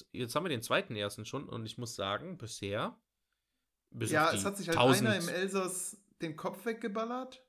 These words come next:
Speaker 2: Ähm,
Speaker 1: Oh,
Speaker 2: und,
Speaker 1: das hab ich nicht
Speaker 2: äh,
Speaker 1: mitbekommen.
Speaker 2: in, in Neukölln ist halt ein, ein Einkaufs-, so ein Norma, Norma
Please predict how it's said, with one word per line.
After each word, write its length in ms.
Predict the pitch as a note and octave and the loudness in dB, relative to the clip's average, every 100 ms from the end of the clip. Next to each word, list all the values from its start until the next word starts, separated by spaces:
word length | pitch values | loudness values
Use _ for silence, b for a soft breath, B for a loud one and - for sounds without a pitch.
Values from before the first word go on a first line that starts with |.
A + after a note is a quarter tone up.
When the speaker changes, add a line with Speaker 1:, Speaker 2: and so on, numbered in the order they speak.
| _ _ _ | _ _ _
Speaker 2:
Ähm, 840 | D#3 D#3 D#3 D3+ D#3 D3+ D3 D#3+ E3 _ _ B2 | -2 0 0 0 -2 -4 -6 -10 -16 _ _ -8
Speaker 1:
Oh, 60 | |
Speaker 2:
und, 240 | G2 D3 D3+ | -4 -4 -4
Speaker 1:
das 100 | G2+ | -4
hab 60 | |
ich 60 | - | -4
nicht 80 | D#3 | -2
Speaker 2:
äh, 140 | C#3+ C#3 | -2 -4
Speaker 1:
mitbekommen. 420 | C3+ - - - _ _ - | -8 -20 -20 -20 _ _ -8
Speaker 2:
in, 360 | D3+ D#3 D#3 | -4 -2 -2
in 180 | D3+ D#3 | -4 -2
Neukölln 580 | D3+ D3+ D3+ D#3+ G3 G3+ | 2 0 2 2 2 2
ist 180 | F3+ - | 0 0
halt 260 | D#3+ D#3 | 0 0
ein, 320 | D#3 D3 C#3+ C#3 | -4 -6 -4 -6
ein 300 | - C#3 C3 | -6 -6 -4
Einkaufs-, 440 | D3 E3 G3+ G3 | -4 -2 -4 -4
so 140 | - D3 | -4 -2
ein 120 | D3 | 0
Norma, 680 | C#3 D#3+ F#3+ G#3 A3 A3+ - _ | 2 2 2 0 0 -4 -12 _
Norma 840 | A2+ C3 C3+ D3 D#3 D#3+ E3+ F#3 | -6 -2 -2 -2 -2 -2 -2 -6